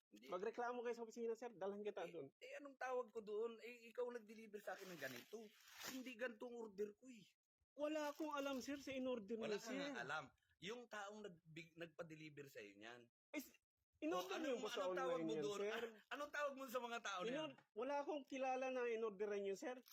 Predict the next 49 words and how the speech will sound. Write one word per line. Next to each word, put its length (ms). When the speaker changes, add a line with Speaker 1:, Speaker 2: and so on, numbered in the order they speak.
Speaker 2:
In-order 340
niyo 160
sa 100
online, 460
di-deliver 640
ko 100
yung 140
parcel 400
niyo. 240
Tapos 240
sasabihin 480
niyo, 160
scam. 400
Speaker 1:
Scam 400
nga 160
yan 220
eh. 180
Di 140
ba? 160
Anong 160
tawag 160
mo 80
dito, 240
kuya? 240
Anong 220
tawag 180
mo 80
dito? 380
Speaker 2:
Oo 280
nga, 120
sir. 440
Speaker 1:
Scam 260
Speaker 2:
Scam. 140
Speaker 1:
ito 100
eh, 80
di 80
ba? 80
Speaker 2:
Pero 220
hindi 260
ako 300
nang 180
i-scam. 160
Speaker 1:
Oh, 160
hindi, 220
hindi 240
ka 100
nga, 140
hindi 320
ikaw. 220